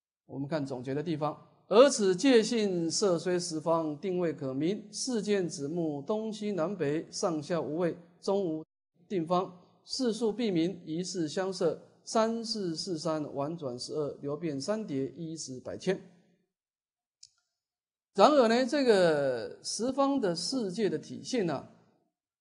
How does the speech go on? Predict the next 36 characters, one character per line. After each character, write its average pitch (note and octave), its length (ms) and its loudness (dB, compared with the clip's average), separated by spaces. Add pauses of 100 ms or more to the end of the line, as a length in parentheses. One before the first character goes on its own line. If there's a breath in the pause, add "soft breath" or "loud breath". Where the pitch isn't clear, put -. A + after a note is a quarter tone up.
(180)
它 G#3+ 100 0
方 D4+ 280 10
位 D4 100 6
虽 C4+ 160 2
然 F#3+ 180 2
是 D#3+ 180 -6
有 C#3 100 -4
十 F#3 280 -6
种 D3+ 160 -4
之 F#3 140 -8
多， A3+ 400 4 (920)
但 C4 180 6
是 B3 160 0
它 B3 340 2
事 C#4 160 -2
实 B3 140 0
上 A3 340 2
比 E3 120 -6
较 B3 120 4
明 A3+ 400 2
确 C4+ 220 2
的 F#3 80 0
定 A#3 300 2
位 B3+ 160 6
呢， G3 200 2 (1400)
世 C#4+ 200 0
间 C#4 160 6
上 B3+ 400 4 (680)
一 A#3+ 100 -6
般 G#3+ 220 4
来 F3 100 4
说 F3 480 0 (160)
只 D#3+ 200 -6
有 C3+ 200 -2
就 F3 220 0
的 C3+ 100 -4